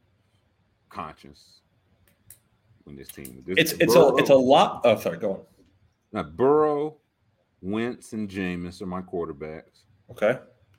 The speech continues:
Speaker 1: Christian McCaffrey,
Speaker 2: He's
Speaker 1: Chase
Speaker 2: good.
Speaker 1: Edmonds, James Robinson, James Conner, Kenyon Drake,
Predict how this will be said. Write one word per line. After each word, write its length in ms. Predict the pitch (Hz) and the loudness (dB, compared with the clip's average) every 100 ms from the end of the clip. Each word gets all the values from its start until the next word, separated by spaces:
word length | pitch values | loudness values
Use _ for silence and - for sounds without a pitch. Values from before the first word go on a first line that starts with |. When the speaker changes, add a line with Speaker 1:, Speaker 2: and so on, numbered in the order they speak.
| _ _ _ _ | _ _ _ _
Speaker 1:
Christian 400 | - 117 120 120 | -8 -8 -6 -8
McCaffrey, 760 | 117 - 107 107 104 107 104 110 - _ _ _ _ _ _ _ _ _ | -8 -8 -8 -8 -8 -10 -10 -10 -18 _ _ _ _ _ _ _ _ _
Speaker 2:
He's 200 | - 113 | -4 -4
Speaker 1:
Chase 60 | |
Speaker 2:
good. 200 | 107 104 | -2 -2
Speaker 1:
Edmonds, 760 | 104 110 110 110 110 - - - _ | -2 -4 -6 -6 -8 -12 -20 -20 _
James 320 | 101 101 90 | -8 -8 -6
Robinson, 720 | 92 101 98 98 - 98 95 | -2 -2 -2 -8 -10 -10 -10
James 320 | 90 90 85 | -10 -10 -12
Conner, 460 | - 110 101 98 95 | -12 -10 -8 -10 -12
Kenyon 420 | _ 98 90 82 | _ -8 -8 -8
Drake, 360 | 82 95 95 | -6 -4 -4